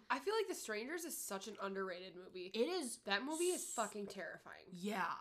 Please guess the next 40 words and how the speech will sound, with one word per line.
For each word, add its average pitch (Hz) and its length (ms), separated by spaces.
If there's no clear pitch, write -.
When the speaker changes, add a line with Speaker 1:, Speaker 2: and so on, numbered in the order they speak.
Speaker 2:
like, 190 280
that 175 320
one, 320 320
I 190 100
just 262 160
got 220 160
goosebumps 180 440
'cause 190 60
Speaker 1:
Yeah. 226 180
Speaker 2:
I 269 140
just 254 160
was 226 120
thinking 233 260
about 247 120
it, - 20
and 220 80
I - 20
was 208 80
like, 180 160
"Oh 180 160
my 160 220
gosh, 151 440
lock 247 320
your 180 120
doors." 170 580
<laughs> - 60
Speaker 1:
<laughs> 262 140
Speaker 2:
It's 330 440
just, 277 240
oh, 254 380
it's 190 160
so 170 100
scary. 131 320
Speaker 1:
Hide 294 240
your 240 120
wife, 277 380
hide 294 220
your 247 120
Speaker 2:
Just 226 160
Speaker 1:
kids, 277 320